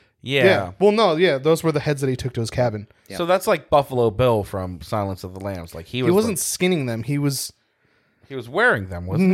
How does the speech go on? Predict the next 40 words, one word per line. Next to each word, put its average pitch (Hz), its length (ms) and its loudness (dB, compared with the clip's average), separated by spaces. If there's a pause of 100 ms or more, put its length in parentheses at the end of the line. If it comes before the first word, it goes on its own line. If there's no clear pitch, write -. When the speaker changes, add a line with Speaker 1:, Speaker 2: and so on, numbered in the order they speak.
Speaker 1:
he? - 60 -8
Speaker 2:
N-, 165 40 0
no, 143 220 2 (320)
he 156 80 -4
would 156 220 -4
go 151 160 2
back 143 240 2
to 143 80 -4
the 139 80 0
bodies 123 340 0
to 127 60 -6
make 120 200 -4
love 123 220 -2
to - 100 -16
them. 104 260 -10 (180)
Speaker 1:
Oh, 123 160 0
well, 98 160 -4
Speaker 2:
He - 80 2
would 117 60 6
Speaker 1:
whatever. 104 140 0
Speaker 2:
put 196 160 2
makeup 170 400 -2
on 160 220 2
them 151 160 0
and 147 100 -4
clean 151 220 -2
them 143 160 -2
off, 139 240 -2
and 135 80 -6
then 139 60 -4
he 135 80 -4
would 127 120 -6
stop, 127 380 -2
and 120 100 -10
they 120 60 -8
started 110 320 -12
to - 60 -14
smell 113 200 -12
too - 160 -20
bad. 95 300 -18